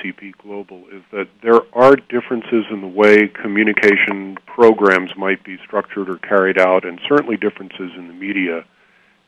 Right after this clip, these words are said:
in other countries. But at the end of the day, among our partners,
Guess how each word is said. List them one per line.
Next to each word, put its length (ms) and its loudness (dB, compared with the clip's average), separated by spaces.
in 120 -20
other 240 -8
countries. 500 -10
But 260 2
at 140 -4
the 180 2
end 180 2
of 100 -6
the 80 -8
day, 560 4
among 420 2
our 180 6
partners, 600 -8